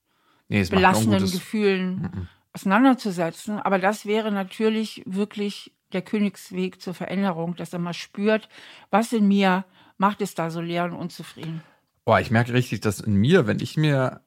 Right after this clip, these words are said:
Speaker 1: darüber Gedanken mache, fast so eine kleine Panik, Angst aufkommt.
Speaker 2: Mhm.
Speaker 1: Ich hab mich jetzt in dem Moment gefragt, was wäre mein Vater, wenn man ihm alles wegnimmt, was er so geschaffen hat?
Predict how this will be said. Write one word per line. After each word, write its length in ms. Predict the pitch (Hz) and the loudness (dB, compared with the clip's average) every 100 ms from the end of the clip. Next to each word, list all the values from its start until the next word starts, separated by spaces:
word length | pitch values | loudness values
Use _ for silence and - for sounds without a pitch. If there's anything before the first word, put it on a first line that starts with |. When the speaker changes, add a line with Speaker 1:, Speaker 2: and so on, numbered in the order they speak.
| - | 0
Speaker 1:
darüber 340 | 113 123 131 | 2 4 2
Gedanken 380 | 117 110 123 - | 2 0 0 0
mache, 180 | 123 - | -2 -2
fast 240 | 127 117 | -4 -4
so 80 | - | -2
eine 140 | 113 104 | -2 0
kleine 320 | 113 113 104 | 0 2 0
Panik, 500 | - 120 156 101 - | -2 0 0 -2 -4
Angst 320 | 110 151 - - | 0 0 0 -2
aufkommt. 560 | 92 - 90 120 180 | -2 0 0 0 0
Speaker 2:
Mhm. 260 | 202 185 196 _ _ _ _ _ _ _ - | 2 2 0 _ _ _ _ _ _ _ -8
Speaker 1:
Ich 180 | 120 | 2
hab 140 | 139 139 | 2 2
mich 120 | 123 | 0
jetzt 220 | 135 139 | 0 0
in 220 | 120 110 | -4 -2
dem 160 | 117 110 | 2 2
Moment 320 | 123 131 127 | 4 2 0
gefragt, 440 | 110 - 120 - - | -2 0 0 0 -10
was 240 | 104 117 131 | 0 2 6
wäre 120 | 131 | 6
mein 180 | 117 101 | 6 4
Vater, 400 | 117 131 156 127 | 4 4 4 2
wenn 100 | 117 | 2
man 140 | 113 | 2
ihm 120 | 98 | 2
alles 280 | 104 110 - | 2 0 0
wegnimmt, 340 | 113 - 127 | -2 0 0
was 140 | 110 - | 0 0
er 140 | 110 | -2
so 120 | 120 | 0
geschaffen 400 | 123 - 127 123 | -4 -2 -2 0
hat? 240 | 131 139 | -2 -2